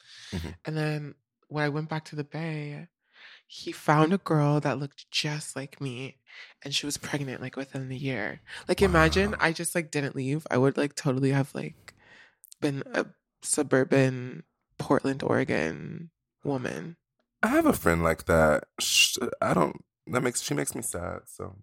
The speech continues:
Speaker 1: I'm glad that's not you.
Speaker 2: Okay.
Speaker 1: <laughs>
Speaker 2: I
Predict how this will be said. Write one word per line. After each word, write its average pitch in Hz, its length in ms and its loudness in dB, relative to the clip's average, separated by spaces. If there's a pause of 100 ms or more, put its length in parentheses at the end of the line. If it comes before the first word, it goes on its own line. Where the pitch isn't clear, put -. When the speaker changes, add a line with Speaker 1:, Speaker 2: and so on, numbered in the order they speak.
Speaker 1:
I'm 95 120 -6
glad 95 220 0
that's 101 220 -4
not 90 160 -6
you. 101 200 -2 (1080)
Speaker 2:
Okay. 151 540 -4
Speaker 1:
<laughs> - 240 6 (1700)
Speaker 2:
I - 520 6